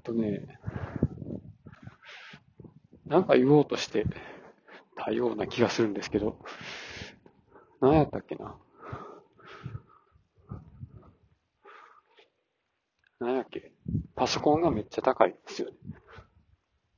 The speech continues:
去年、去年っていうか、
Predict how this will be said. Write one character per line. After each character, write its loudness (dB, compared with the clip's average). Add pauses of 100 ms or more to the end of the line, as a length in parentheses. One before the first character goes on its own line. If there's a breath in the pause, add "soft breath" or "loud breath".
(1800)
去 6
年、 4 (1120 loud breath)
去 2
年 2
っ -12
て -6
い -2
う -16
か、 -4